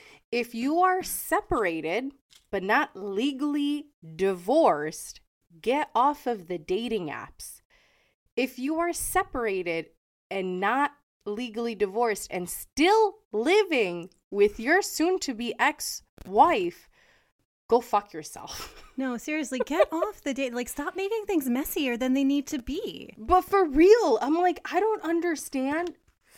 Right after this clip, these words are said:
Speaker 1: <sighs> The reason, the reason behind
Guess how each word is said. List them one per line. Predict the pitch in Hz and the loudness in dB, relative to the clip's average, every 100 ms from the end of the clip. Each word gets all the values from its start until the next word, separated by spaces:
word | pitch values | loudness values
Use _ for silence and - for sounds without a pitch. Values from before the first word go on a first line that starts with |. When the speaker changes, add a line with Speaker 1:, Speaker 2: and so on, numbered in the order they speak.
| - - - - - - - - - _ | -20 -20 -20 -20 -20 -20 -18 -18 -20 _
Speaker 1:
<sighs> | - - - - - - 254 | -18 -14 -14 -14 -14 -14 -10
The | 240 254 | -4 -2
reason, | 254 320 359 403 415 381 - _ _ - | 2 2 2 0 0 -2 -10 _ _ -4
the | 214 | 0
reason | 196 214 226 285 | 4 4 4 0
behind | 220 - 185 185 185 | 0 -4 -4 -2 -6